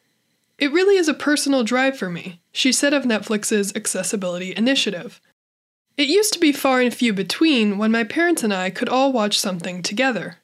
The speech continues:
"How we access stories has changed a lot," she said.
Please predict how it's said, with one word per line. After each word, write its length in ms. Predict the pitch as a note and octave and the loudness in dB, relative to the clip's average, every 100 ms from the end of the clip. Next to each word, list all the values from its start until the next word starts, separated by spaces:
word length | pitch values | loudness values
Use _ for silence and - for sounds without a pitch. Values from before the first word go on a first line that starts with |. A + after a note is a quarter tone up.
| _ _ _ _ _ _ _ _ _ _ _ _ _ _ | _ _ _ _ _ _ _ _ _ _ _ _ _ _
"How 240 | - E4 G4+ | -2 2 4
we 140 | A4+ | 4
access 460 | C#4 C4 - C4 A#3+ | 2 0 2 0 0
stories 540 | - D4+ A3+ F3+ F3+ | 2 2 0 -2 -4
has 180 | - B3+ | -2 0
changed 360 | - A3+ G#3+ - | 0 2 2 0
a 60 | |
lot," 400 | B3+ C4+ E3+ - | 2 2 0 -4
she 200 | - A#3 | -4 -2
said. 360 | - F#3+ C#3+ | -2 -4 -6